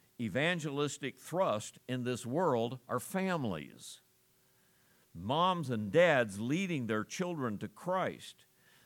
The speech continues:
That is the most effective and, and the best way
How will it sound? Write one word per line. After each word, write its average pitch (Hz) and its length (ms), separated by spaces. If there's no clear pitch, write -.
That 143 220
is 139 140
the 123 100
most 120 300
effective 202 840
and, 110 600
and 117 180
the 104 100
best 139 440
way 160 380